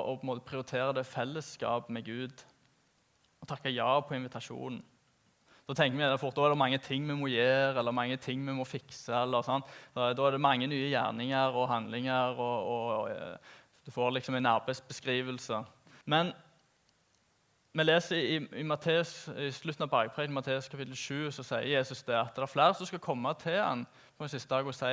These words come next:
«Har vi ikke profetert i ditt navn? Har vi ikke drevet under ånder og gjort store gjerninger i ditt navn?» Men så sier han til, til de at, «Jeg kjenner dere ikke.» Det handler ikke nødvendigvis om at vi på en måte skal gi mange av disse nye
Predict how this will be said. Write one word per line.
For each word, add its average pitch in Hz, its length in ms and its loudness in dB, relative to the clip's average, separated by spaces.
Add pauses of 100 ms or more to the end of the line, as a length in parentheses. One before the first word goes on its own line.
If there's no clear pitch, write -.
«Har 131 160 4
vi 147 80 -6
ikke - 220 -8
profetert 151 580 -4
i 151 80 -4
ditt 147 240 -8
navn? 143 400 0
Har 123 140 -2
vi 123 80 -8
ikke 127 160 -10
drevet 120 180 -2
under 117 240 -4
ånder 123 400 -2
og 131 300 2 (340)
gjort - 480 -10 (160)
store 139 320 -4
gjerninger 147 460 4
i 151 80 0
ditt 156 180 -8
navn?» 180 240 0 (720)
Men 135 80 -6
så 151 140 -8
sier 117 240 2
han 131 100 -4
til, 127 300 -4 (420)
til 127 160 0
de 143 140 -2
at, - 840 -14
«Jeg - 80 -10
kjenner 123 300 -2
dere 226 100 -2
ikke.» - 240 -12 (960)
Det 190 140 2
handler 143 180 4
ikke 196 80 0
nødvendigvis 185 560 2
om 170 160 6
at 147 160 0
vi 165 140 -4
på 156 160 -6
en - 20 -2
måte 131 240 -2
skal 147 400 4 (160)
gi 139 160 6
mange 139 320 2
av 147 80 0
disse 139 160 -4
nye 147 380 -2